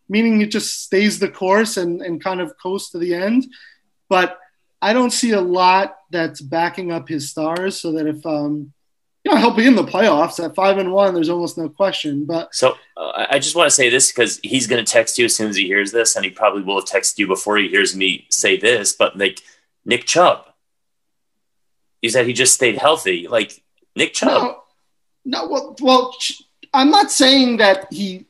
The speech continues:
Speaker 1: yeah, that's one player, and I'm
Speaker 2: Yeah,
Speaker 1: not
Speaker 2: it's
Speaker 1: saying
Speaker 2: one player that was a, s-, over thirty dollars that he spent on him, and that's a big piece of his team that went down.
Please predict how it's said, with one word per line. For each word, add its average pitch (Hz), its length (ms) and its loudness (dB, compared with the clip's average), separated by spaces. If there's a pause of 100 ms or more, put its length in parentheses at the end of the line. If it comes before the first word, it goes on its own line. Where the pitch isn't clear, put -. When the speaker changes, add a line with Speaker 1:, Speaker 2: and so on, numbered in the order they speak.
Speaker 1:
yeah, 294 180 4
that's 185 240 2
one 185 240 6
player, 143 460 2
and 151 300 -2
I'm 127 80 -2
Speaker 2:
Yeah, 185 100 6
Speaker 1:
not - 80 4
Speaker 2:
it's 139 80 0
Speaker 1:
saying 147 80 2
Speaker 2:
one 170 160 4
player 120 220 4
that 120 100 2
was 113 120 0
a, 113 120 2 (220)
s-, - 240 0
over 123 220 2
thirty - 300 2
dollars 107 440 4
that 101 120 -4
he 101 40 -2
spent 90 360 0
on 92 140 2
him, 113 120 -2
and 127 100 -2
that's 131 180 -2
a 117 40 -6
big 107 320 -6
piece 104 240 0
of 101 80 -6
his 101 360 -2
team 104 440 -6
that 101 260 0
went 127 220 -2
down. 202 360 0